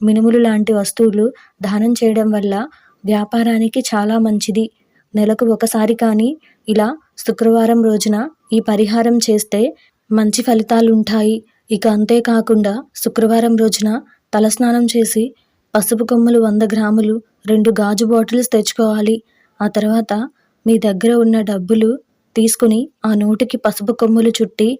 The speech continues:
పన్నీరు కలిపిన పసుపు దారాన్ని నోటికి ముడివేయాలి. ఇక దాన్ని కుడి చేతిలో పట్టుకొని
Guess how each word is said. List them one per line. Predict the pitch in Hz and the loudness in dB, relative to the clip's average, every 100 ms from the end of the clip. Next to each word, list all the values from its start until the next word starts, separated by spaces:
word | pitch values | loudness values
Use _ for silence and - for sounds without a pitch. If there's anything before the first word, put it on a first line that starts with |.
| _ _ _ - | _ _ _ -4
పన్నీరు | 220 208 226 240 | 0 2 2 2
కలిపిన | 233 214 220 226 | 0 0 0 -2
పసుపు | 220 208 214 | -2 -2 -2
దారాన్ని | 214 214 214 208 208 214 311 _ _ | 0 0 0 0 0 -2 -6 _ _
నోటికి | 208 214 220 226 | 0 0 0 0
ముడివేయాలి. | 233 214 214 220 220 208 208 208 _ _ _ - | 0 2 4 4 2 2 0 -2 _ _ _ -8
ఇక | 202 | 0
దాన్ని | 220 202 208 208 254 - _ _ | 0 0 0 0 -2 -8 _ _
కుడి | 226 220 247 | 0 2 2
చేతిలో | 233 233 | 2 0
పట్టుకొని | 226 208 - 226 214 | 0 -4 -2 0 0